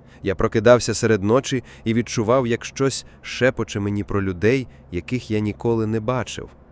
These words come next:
але які незабаром стануть важливими для мого життя.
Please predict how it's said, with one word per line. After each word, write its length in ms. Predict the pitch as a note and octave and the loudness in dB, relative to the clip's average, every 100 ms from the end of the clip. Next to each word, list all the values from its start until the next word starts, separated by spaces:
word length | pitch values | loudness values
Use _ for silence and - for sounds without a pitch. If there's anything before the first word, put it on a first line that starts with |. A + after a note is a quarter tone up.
| - | -12
але 200 | - F2+ | -4 -2
які 240 | F#2 F2+ A2 | -2 -2 -2
незабаром 600 | G2+ F2+ E2 E2+ G2+ B2 | 0 -2 -2 0 0 0
стануть 460 | - G#2+ G#2+ G#2+ F2 | -2 -2 0 -2 -2
важливими 760 | G2 F#2 E2 E2+ F#2+ G#2 A#2 - - | -2 -2 -2 -2 -2 -2 -4 -10 -14
для 180 | - F2 | -6 -2
мого 260 | F2 E2 F2+ | -2 -2 -4
життя. 500 | F2 F2 - A2 | -4 -8 -8 -8